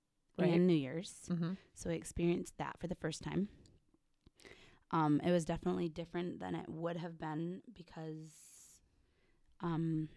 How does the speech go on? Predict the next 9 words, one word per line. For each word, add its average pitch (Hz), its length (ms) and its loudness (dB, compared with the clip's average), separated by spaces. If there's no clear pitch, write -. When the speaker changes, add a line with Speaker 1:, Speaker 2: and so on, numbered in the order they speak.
Speaker 2:
my 170 120 2
sister-in-law, 165 800 -4
Fabi, 160 360 -6
and 170 160 -2
her 165 120 -2
husband 165 420 0
weren't - 180 0
feeling 160 360 2
well 160 380 2